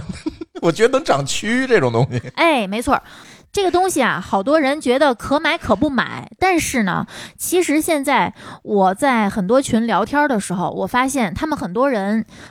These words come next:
Speaker 2: 买东西买多了，这个时候啊，你用它把肉绞成馅儿，把菜剁碎了，绞碎了，然后团成丸子，做成肉饼，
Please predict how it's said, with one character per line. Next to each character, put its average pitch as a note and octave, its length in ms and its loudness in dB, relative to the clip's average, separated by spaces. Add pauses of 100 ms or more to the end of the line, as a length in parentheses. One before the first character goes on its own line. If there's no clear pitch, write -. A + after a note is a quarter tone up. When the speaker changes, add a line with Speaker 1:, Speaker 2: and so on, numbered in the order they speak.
Speaker 2:
买 G3+ 260 0
东 D4+ 180 2
西 D#4 140 -2
买 F#3 240 2
多 D#4+ 400 4
了， - 200 -4 (640)
这 G#4 180 0
个 D4 100 4
时 G#3 160 -4
候 G#3+ 160 0
啊， D3+ 240 0
你 A#3 200 2
用 D4 200 2
它 D4+ 340 0
把 F#3 220 0
肉 C4+ 400 2 (160)
绞 - 180 -2
成 G#3+ 200 -4
馅 D4+ 180 2
儿， C#3 180 0
把 F#3+ 140 0
菜 - 480 0 (220)
剁 D4+ 180 4
碎 F#4+ 280 2
了， D#3 220 -6 (180)
绞 G3 200 0
碎 F4+ 300 0
了， D3 220 -6
然 A#3+ 100 -2
后 D4 100 0
团 B3+ 300 -2
成 D4 220 -2
丸 G#3 280 2
子， C4+ 200 2
做 C4+ 180 0
成 B3+ 220 -6
肉 D#4 200 4
饼， G#3 220 -2